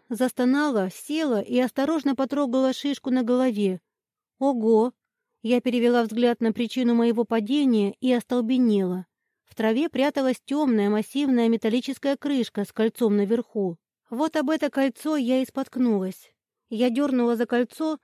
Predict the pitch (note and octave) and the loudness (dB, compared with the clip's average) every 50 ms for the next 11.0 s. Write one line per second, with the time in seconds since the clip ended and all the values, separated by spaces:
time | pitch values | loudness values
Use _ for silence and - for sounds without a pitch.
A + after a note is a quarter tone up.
0 | _ _ _ _ - A#3+ A#3+ A#3+ G#3+ A3 C4 C#4 C4 B3 - - C4+ C4+ C#4 B3+ | _ _ _ _ 0 0 2 2 0 0 0 0 0 0 -2 -4 -2 -2 -2 -2
1 | - - B3 - - B3 B3 B3+ C4 - - B3 A#3 B3 B3+ B3+ - - B3 B3 | -4 -6 -6 -2 0 0 0 0 0 -2 -2 -2 0 0 0 0 -2 -2 -2 -2
2 | A3+ A3+ G#3 G3 F3+ F3+ F3+ - _ _ _ _ _ _ _ _ _ - - - | 0 0 -2 -2 -2 -4 -6 -12 _ _ _ _ _ _ _ _ _ -12 -4 -2
3 | B3+ C4+ C4+ - - C4 B3+ C4 C4 B3+ C#4+ B3 A#3+ G#3+ G#3 G3 F#3 - - - | 0 0 0 0 0 2 2 2 2 0 -2 -2 -2 0 0 -2 -2 -4 -10 -18
4 | _ _ _ _ _ _ _ - - B3+ D#4 E4 - - - A#3+ G#3+ A#3 C4+ D#4 | _ _ _ _ _ _ _ -2 0 0 0 0 -2 -2 -2 0 0 2 2 2
5 | D#4+ D4 C4+ B3+ C4+ A#3+ - C4 B3 C#4 C#4 C4+ C4 A#3 G3 G3 F#3+ F#3 F#3 F#3 | 2 2 2 2 2 0 -2 -2 0 2 2 2 2 2 2 2 0 0 0 -2
6 | F3+ F#3 - _ _ _ _ _ _ _ _ _ - G#3+ G#3 B3 B3+ A#3+ A#3+ A3+ | -4 -6 -10 _ _ _ _ _ _ _ _ _ -6 -2 0 0 2 2 0 0
7 | G#3+ A3+ A#3+ A#3+ A#3 C4 C4+ C4 A3+ G3+ F#3+ F#3 _ - A3+ G#3 G3+ G3+ G#3 - | 0 0 -2 -2 -2 -2 -2 0 -2 -2 -4 -6 _ -6 -4 -2 -2 -2 -2 -2
8 | B3+ A3 C4 C4 B3 B3 A#3 A#3 A#3+ A#3+ - - C#4+ D#4 E4 F4 D4 - - C4 | -2 0 2 2 2 2 2 2 0 -2 -2 -4 -2 -2 -2 -2 -4 -4 0 0
9 | B3 B3 - B3 A#3+ B3 B3+ B3+ A#3+ A3+ G#3+ A3+ A3 - - - - C#4+ D4+ D4 | 0 2 2 2 4 4 4 2 0 0 -2 -4 -4 -6 -10 -6 -4 -2 -2 -4
10 | - _ - B3 A3 G#3 A3+ C4 C4 B3+ B3+ C#4 C4 - - A#3+ G#3 F3+ - _ | -4 _ -4 -4 -2 0 0 2 2 4 2 2 0 -2 -2 -2 -2 -2 -4 _